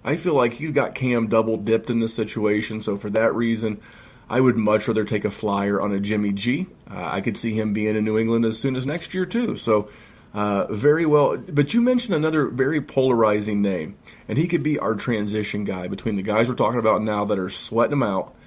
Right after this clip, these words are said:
and guys that are gonna be the beneficiary of some rookies coming to town. What about Drew Lock, man? I feel like he's avoided free agency. He avoided Mitch Trubisky. He avoided Jameis. He avoided Andy Dalton.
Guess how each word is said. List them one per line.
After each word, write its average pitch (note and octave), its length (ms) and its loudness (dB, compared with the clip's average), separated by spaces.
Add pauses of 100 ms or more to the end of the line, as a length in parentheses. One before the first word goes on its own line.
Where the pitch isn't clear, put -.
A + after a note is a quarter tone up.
(300)
and G2+ 160 -2
guys G#2 400 0
that G2+ 160 0
are G2+ 100 0
gonna G#2 240 -2
be G#2+ 140 -2
the G2+ 140 -2
beneficiary G2+ 880 -2
of G#2 220 2
some G#2+ 240 -4
rookies G#2 340 -2
coming G2+ 320 0
to G2 40 0
town. G2 300 -4 (340)
What D#3+ 140 -2
about A#3 260 0
Drew C3 260 4
Lock, G#2+ 380 -2
man? G2+ 380 -2
I G#2 80 -4
feel C3+ 160 -2
like C3 120 2
he's A2+ 160 0
avoided A2+ 440 0
free D3 180 -4
agency. G2+ 560 -4 (320)
He A2+ 160 -8
avoided A2+ 540 0
Mitch A2+ 260 -2
Trubisky. A2 520 -2
He G#2 160 -4
avoided A2 460 0
Jameis. G#2 520 -2
He G2+ 100 -4
avoided G#2 480 0
Andy A2+ 300 -2
Dalton. G#2 580 0